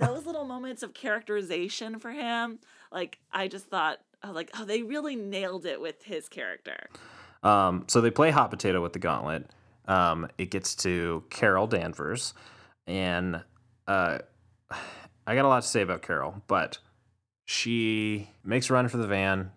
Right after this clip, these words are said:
Speaker 2: doesn't make it, gets in a big fight with Thanos. I did like this fight with Thanos because we have, she pulls this, the Captain America move from the first.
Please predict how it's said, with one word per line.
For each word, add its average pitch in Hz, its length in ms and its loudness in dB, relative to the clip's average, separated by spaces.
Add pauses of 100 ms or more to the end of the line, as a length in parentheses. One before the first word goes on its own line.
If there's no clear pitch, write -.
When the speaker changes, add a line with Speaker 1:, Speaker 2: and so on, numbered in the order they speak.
Speaker 2:
doesn't 104 300 2
make 95 240 0
it, 92 340 -2
gets 95 180 -2
in 95 80 0
a 90 40 0
big 90 160 -4
fight 82 200 0
with 80 140 -8
Thanos. 82 440 -2 (400)
I 107 120 4
did 123 440 4
like 98 360 2
this 87 260 -4
fight 71 240 -2
with - 180 -10
Thanos - 520 -8 (420)
because 101 280 2
we 98 120 2
have, 98 640 2 (100)
she 123 560 2 (160)
pulls 98 400 2
this, - 280 -6
the 95 140 -2
Captain 90 340 0
America 92 360 0
move 80 280 -4
from 78 240 -2
the 71 120 -6
first. - 1400 -6